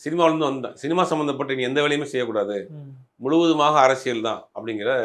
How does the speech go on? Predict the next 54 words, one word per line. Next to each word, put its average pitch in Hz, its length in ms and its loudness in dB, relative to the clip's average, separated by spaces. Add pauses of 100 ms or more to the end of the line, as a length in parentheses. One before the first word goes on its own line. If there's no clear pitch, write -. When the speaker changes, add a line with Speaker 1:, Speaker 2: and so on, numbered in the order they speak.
(220)
Speaker 1:
இது 110 140 -8
வச்சிருக்காரு. 95 320 -8
ஆனா 131 340 0 (360)
maybe 135 220 0 (180)
தேர்தலுக்கு 147 420 2
பிறகு 127 200 2
அவர் 135 100 0
என்ன 123 160 -2
முடிவு 120 200 -2
எடுக்க 107 120 -4
போறாருன்னு 101 360 -6
தெரியல. 85 200 -14
Speaker 2:
ம். 151 220 -20
Speaker 1:
ரிசல்ட் 110 460 -6
தேர்தலுக்கு 110 360 -8
முடிவுக்கு 98 320 -12
பிறகு 101 140 -6
என்ன 101 160 -6
தெரியல. 82 380 -16
Speaker 2:
கமல் 202 220 -6
சார் 233 220 -6
ஃபர்ஸ்ட் 196 200 -6
இப்ப 190 140 -6
தான் 196 120 -4
சொன்னாரு, 170 300 -6
"நான் 160 140 -6
அரசியல் 156 300 -6
வந்தா 160 160 -8
அந்த 156 140 -10
படம் 156 200 -6
நடிக்க 147 220 -14
மாட்டேன்" 143 260 -14
அப்படின்னு 139 220 -20
சொல்லிட்டு. 135 200 -10
Speaker 1:
இல்ல, 175 160 4
அவர் 139 160 4
சொல்லலையே. 143 420 0
அவர் 110 260 -2
பண்ணி, 120 240 -2 (300)
ஒரு 123 140 -8
பக்கம் 151 180 -2
பிரச்சாரம் 151 360 0
போயிட்டு 143 200 -2
இருந்தாரு, 147 200 2
ஒரு 139 100 -4
பக்கம் 139 200 -6
பிக் 135 160 -8
பாஸ்ல 135 280 0
இருந்தாரு. 113 380 -2
Speaker 2:
ம். 151 360 -16
Speaker 1:
அவர் 143 160 -2
சினிமா 165 300 2
விடலையே. 127 480 -2
Speaker 2:
ம். 143 400 -18